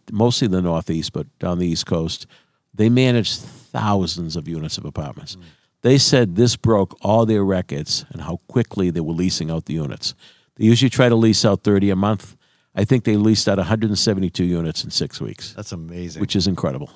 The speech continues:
Speaker 2: Yeah.
Speaker 1: Absolutely incredible. Which is the first phase. The next phase is under construction.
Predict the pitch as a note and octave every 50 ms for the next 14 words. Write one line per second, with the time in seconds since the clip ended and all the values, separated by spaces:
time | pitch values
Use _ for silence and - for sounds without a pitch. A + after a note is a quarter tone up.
0 | - - A2 A#2 - - G2+ G2 - - G2 D2 C2 - - - - _ D3 C3
1 | - C3+ A#2+ A2+ C3+ - - D#3+ C#3+ - - - C#3+ C3 G2 D2+ D2 - - -
2 | - - - - _ _ _ _ _ _ _ - A#2 B2+ C3+ B2+ - - - C3
3 | B2 A#2 F#2+ G#2 G2 F2 G2+ G2+ G2+ G2 F#2+ F2 - F#2+ D#2 - - A2+ A2 -
4 | - - A2+ A2+ G#2